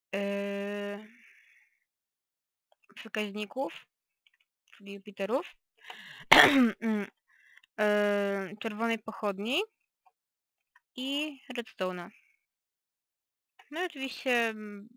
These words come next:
dużo bloków, z których chcemy zrobić, yy, z których chcemy zrobić nasz most. W moim przypadku to będą deski, na przykład sobie weźmiemy, weźmiemy dwa staki. No i co?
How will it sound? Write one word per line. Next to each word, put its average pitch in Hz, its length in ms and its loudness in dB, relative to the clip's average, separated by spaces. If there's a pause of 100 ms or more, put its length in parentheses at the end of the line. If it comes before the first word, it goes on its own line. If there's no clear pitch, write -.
(840)
dużo 214 500 -4
bloków, 214 640 -4 (600)
z - 40 -20
których 302 320 -2
chcemy 247 600 0
zrobić, 202 640 -4 (120)
yy, 190 340 0 (1800)
z - 40 -16
których 262 300 -4
chcemy 220 260 0
zrobić 208 380 -2
nasz 185 320 -4
most. - 380 -12
W 202 60 -12
moim 240 220 -4
przypadku - 480 -8
to 190 100 -8
będą 185 520 -6 (100)
deski, 190 480 -14
na 190 60 -10
przykład - 260 -12
sobie 190 120 -6
weźmiemy, 185 480 -8 (180)
weźmiemy 190 360 -6
dwa 185 200 -8
staki. - 380 -8 (1700)
No 233 220 -4
i 233 100 -4
co? - 200 -14